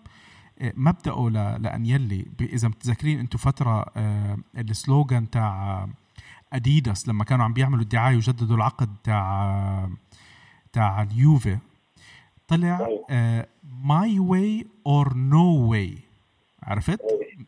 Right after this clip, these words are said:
Speaker 1: ال-، اللي المتداولة هي ال "My way or the highway". بس
Speaker 2: أيوة.
Speaker 1: لا، أنيلي وقتها بيحكوا إنه لما كان عم بيحكي بالمفاوضات، قد ما هو وصل بمرحلة الثقة و-، وم-، ومقوي قلبه، طلع حاكي مع أديداس "My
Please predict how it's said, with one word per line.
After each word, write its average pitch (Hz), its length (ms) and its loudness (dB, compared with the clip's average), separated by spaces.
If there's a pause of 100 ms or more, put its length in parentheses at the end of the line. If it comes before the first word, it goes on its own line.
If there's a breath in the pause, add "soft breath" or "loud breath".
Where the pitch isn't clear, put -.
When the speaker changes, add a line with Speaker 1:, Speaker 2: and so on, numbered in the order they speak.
(140)
Speaker 1:
ال-، 120 280 -6
اللي 123 320 -4
المتداولة 170 680 0
هي 180 200 -2
ال 147 100 -4
"My 165 300 -2
way 175 180 -4
or 139 180 -8
the 123 80 -2
highway". 113 520 0 (600)
بس 123 300 -4 (100)
Speaker 2:
أيوة. - 120 -8
Speaker 1:
لا، 180 320 2
أنيلي 175 500 -2
وقتها 147 600 -4
بيحكوا 135 580 -6
إنه 120 180 -4
لما 113 200 -2
كان 190 200 -4
عم 147 160 -2
بيحكي - 280 -8
بالمفاوضات، 120 720 -4 (720 soft breath)
قد 156 120 -2
ما 156 100 2
هو 147 240 0
وصل 156 220 -2
بمرحلة 123 520 -2
الثقة 117 520 -4 (720 soft breath)
و-، 110 520 -4
وم-، 117 600 -6
ومقوي 143 680 -2
قلبه، 143 400 -2
طلع 208 260 -6
حاكي 202 340 -10
مع 170 200 -4
أديداس 160 380 -8
"My 165 300 -6